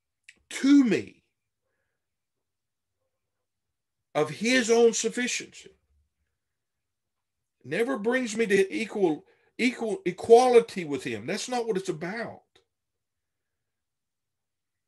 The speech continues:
It is the one partaking of the other for something to be real.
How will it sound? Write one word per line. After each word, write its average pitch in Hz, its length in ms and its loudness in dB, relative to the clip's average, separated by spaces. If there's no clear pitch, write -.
It 147 120 -10
is 151 160 -8
the 147 100 0
one 185 580 -2
partaking 214 920 -4
of 165 220 2
the 175 200 2
other 208 360 4
for 131 160 -2
something 233 800 -2
to 190 160 -2
be 165 220 -2
real. 165 720 -2